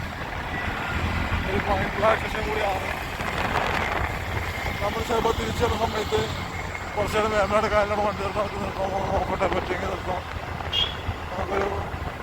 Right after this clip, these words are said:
ഒരു ഒന്നര കോശം അതിൻ്റെ ക്ലാസ് ആക്കി വീട്ടിലേക്ക് പോവാം. ഈ പാലം, ഏകദേശം നീളം കൂടിയ പാലമാണ്. ഈ പാലത്ത് ഞങ്ങൾ ഞങ്ങൾ നോക്കുമായിരുന്നു. ഇവിടുന്ന് ഈ വഴി റോഡ് പോകുന്നതാണ്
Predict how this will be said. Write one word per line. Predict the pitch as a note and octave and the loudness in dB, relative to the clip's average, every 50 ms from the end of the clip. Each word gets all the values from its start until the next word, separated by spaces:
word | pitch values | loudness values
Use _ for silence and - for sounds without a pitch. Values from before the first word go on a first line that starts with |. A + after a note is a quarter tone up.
| - - - - - - - G3+ G3 F#3+ G3 G3+ G3 | -8 -8 -8 -8 -8 -6 -6 -4 -4 -2 -2 0 0
ഒരു | G3 G3 G3 G3 F#3+ F#3 F#3+ - - - - - - - - - - - - - - - - - - - - - - | 0 0 0 0 0 -2 -4 -6 -6 -6 -6 -6 -6 -6 -8 -8 -8 -8 -6 -6 -6 -6 -6 -6 -6 -6 -6 -4 -4
ഒന്നര | F#3+ G3 G#3 A3 A3 G#3+ F#3+ | 0 2 2 4 4 2 2
കോശം | G3 G3 F3 G3 G3+ G#3 G3 F#3+ | 2 0 0 0 0 0 0 0
അതിൻ്റെ | G3 G3 G3+ G3 F#3+ | -2 -2 -2 -2 -2
ക്ലാസ് | G3 G3 F#3+ F3 - G3 | 0 2 0 2 2 0
ആക്കി | F3+ E3 F#3 F#3+ | -2 -2 -2 -2
വീട്ടിലേക്ക് | F3 - - F#3+ F3 E3 - - - | -2 -2 -2 -4 -4 -4 -4 -2 -2
പോവാം. | D3+ - - - - - - - - - - - - - - - - - - - - - - - - - - - - - - - - F3+ F#3+ F#3+ G3 | -2 -2 -2 -4 -4 -4 -6 -6 -6 -6 -6 -6 -6 -6 -6 -6 -6 -6 -4 -6 -6 -6 -6 -6 -4 -4 -4 -4 -2 -2 -2 -2 -2 -2 -2 0 0
ഈ | D#3+ - | 0 2
പാലം, | G3 F#3 E3 - - - - - - - - - - - - - - - - | 4 4 2 2 0 -4 -6 -6 -6 -6 -6 -6 -8 -8 -8 -6 -6 -6 -4
ഏകദേശം | G3 G#3+ G#3+ - A#3 A3+ | -2 -2 -2 -2 -2 0
നീളം | A3 G#3+ G#3 G#3+ G#3+ G#3 | 0 0 0 2 2 2
കൂടിയ | G#3+ A3 G#3 G#3+ | 2 2 4 4
പാലമാണ്. | G3+ F#3+ F#3+ F#3 F3+ F3+ F#3+ G3 F#3+ - - - - - - - - - - - G3+ | 4 4 4 2 2 2 0 -2 -4 -6 -8 -8 -8 -8 -8 -8 -8 -10 -6 -4 -2
ഈ | G#3 G#3 - | -2 2 4
പാലത്ത് | G3+ G3+ G3 G3+ G3+ E3+ F#3+ G3+ G#3 G#3 | 4 6 6 4 2 2 -2 -2 -2 -2
ഞങ്ങൾ | G#3 G3 G3 G3+ F#3+ G3 G3 F#3+ F#3+ G3 G3 - - F#3 | -2 -2 -2 -2 -2 -2 -2 -2 -2 -4 -6 -6 -6 -4
ഞങ്ങൾ | F#3 F3 G3 F#3+ F#3+ F#3+ F#3 | -2 -2 -2 -2 -2 -4 -4
നോക്കുമായിരുന്നു. | F3+ F3+ F#3 F#3+ F#3 F3 E3 F3+ F3+ F3+ - - - - - - - | -4 -2 0 0 0 2 0 -2 -4 -6 -6 -6 -6 -6 -6 -8 -6
ഇവിടുന്ന് | - F#3+ G3+ G#3 G#3 G3+ G#3+ | -4 -2 -2 -2 0 0 0
ഈ | A3 A3+ | 2 4
വഴി | G#3+ G#3 G#3 G#3+ A3 G#3+ | 4 4 4 4 4 6
റോഡ് | A3 G#3+ G#3 G3+ G#3 | 6 6 4 2 0
പോകുന്നതാണ് | G#3 G3+ G3+ G3+ G3 G3+ | 0 0 2 2 2 2